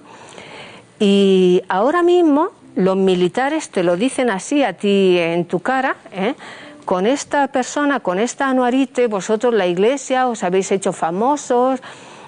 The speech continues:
y la habéis declarado santa, pero que sepáis que a partir de ahora, ¿eh? no os vamos a matar, os vamos simplemente a violar y os vamos a hacer sufrir.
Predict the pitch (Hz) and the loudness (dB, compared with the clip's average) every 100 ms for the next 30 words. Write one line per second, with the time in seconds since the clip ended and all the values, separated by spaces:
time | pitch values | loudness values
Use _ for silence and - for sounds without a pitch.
0 | - 196 180 185 190 190 185 185 175 175 | -4 0 0 0 0 0 0 -2 -2 -2
1 | 165 247 262 - 247 214 180 226 190 - | -2 -4 -2 -2 -4 -2 -2 -2 -2 0
2 | 180 226 254 302 - - 190 180 170 170 | 0 0 0 -2 -8 -6 -4 -2 -4 -2
3 | 254 226 220 233 220 240 - _ - 180 | 0 2 2 2 0 -2 -8 _ -6 -4
4 | 240 - - - - - 180 208 233 196 | -4 -10 -20 -20 -20 -4 0 2 2 0
5 | 190 165 160 156 147 156 85 - - - | -2 -2 -4 -6 -8 -6 -6 -6 -14 -20
6 | - 185 175 208 180 - 240 240 208 175 | -6 -2 0 0 -2 -2 -2 0 -2 -2
7 | 170 170 175 196 240 269 208 190 185 196 | -2 -2 0 0 0 -2 0 0 0 -4
8 | 180 165 170 - 147 - 120 | -6 -6 -6 -6 -8 -8 -12